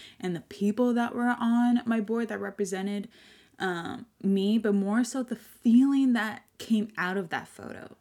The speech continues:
right? The feeling of being whole and healthy and happy, the feeling of enjoying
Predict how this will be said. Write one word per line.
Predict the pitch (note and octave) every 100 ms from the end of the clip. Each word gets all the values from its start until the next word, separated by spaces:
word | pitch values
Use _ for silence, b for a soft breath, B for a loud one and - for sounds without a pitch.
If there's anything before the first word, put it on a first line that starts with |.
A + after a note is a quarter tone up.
| _
right? | F3+ F#3 -
The | G3
feeling | - - A#3+ C4 B3+ A#3 G#3+ G3+ B B B
of | G#3 F3+
being | G#3 G3+ F#3+ _ _
whole | - - G#3 G3 F#3+ F#3+ b b
and | F#3 F3
healthy | - F#3 F3 F#3 F3+ B B
and | - F3+
happy, | - A#3+ -
the | F#3 F3+
feeling | - A#3+ B3+ B3+ A#3
of | G#3 G3+
enjoying | G#3 F3+ F3 G3 G#3+ G#3 G3